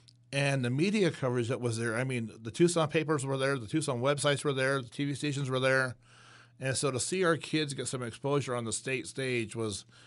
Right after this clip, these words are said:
was impressive. But we also had a busy Tuesday night, didn't we?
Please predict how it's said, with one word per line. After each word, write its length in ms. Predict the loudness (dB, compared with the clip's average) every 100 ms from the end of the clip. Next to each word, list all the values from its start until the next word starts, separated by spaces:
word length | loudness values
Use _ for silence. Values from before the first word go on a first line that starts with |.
| -6
was 160 | 0 0
impressive. 720 | 0 0 2 2 -2 -4 -6 -16 _ _ _ _ _ _ _ _ -20 _ _ -12
But 80 |
we 100 | -8
also 220 | -6 -2 -2
had 60 |
a 40 | 0
busy 280 | 0 -2
Tuesday 300 | -2 -4 -4
night, 240 | -4 -4 -4
didn't 260 | -8 -8
we? 240 | -8 -8